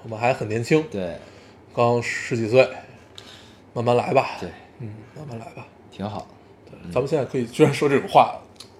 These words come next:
Speaker 2: <laughs>
Speaker 1: 脸不红心不跳，<laughs> 说明我们已经看破了。
Speaker 2: 对，看破，看破，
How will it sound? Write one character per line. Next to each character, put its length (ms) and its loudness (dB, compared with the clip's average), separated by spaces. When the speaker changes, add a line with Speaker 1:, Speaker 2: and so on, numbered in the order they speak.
Speaker 2:
<laughs> 480 4
Speaker 1:
脸 180 10
不 80 6
红 160 8
心 160 10
不 80 12
跳， 160 12
<laughs> 920 4
说 120 10
明 140 12
我 60 12
们 80 12
已 20 12
经 100 10
看 240 8
破 300 10
了。 80 2
Speaker 2:
对， 80 6
看 180 2
破， 240 4
看 160 -6
破， 220 -4